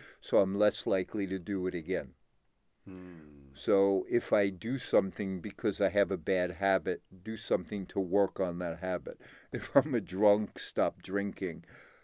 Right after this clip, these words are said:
Speaker 1: If I have a bad temper, acknowledge and get some help.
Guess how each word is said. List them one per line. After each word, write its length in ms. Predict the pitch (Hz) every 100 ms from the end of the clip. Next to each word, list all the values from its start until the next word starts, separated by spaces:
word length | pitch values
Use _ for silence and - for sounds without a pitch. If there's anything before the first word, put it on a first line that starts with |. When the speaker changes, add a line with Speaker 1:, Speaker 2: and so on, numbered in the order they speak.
| _ -
Speaker 1:
If 220 | 120 -
I 80 | 101
have 220 | 107 98
a 80 | 104
bad 460 | 85 101 101 98
temper, 640 | - 110 92 90 110 92 85
acknowledge 880 | 107 101 107 95 98 98 98 92 -
and 200 | 98 92
get 240 | 98 92
some 260 | - 98 82
help. 420 | - 87 62 -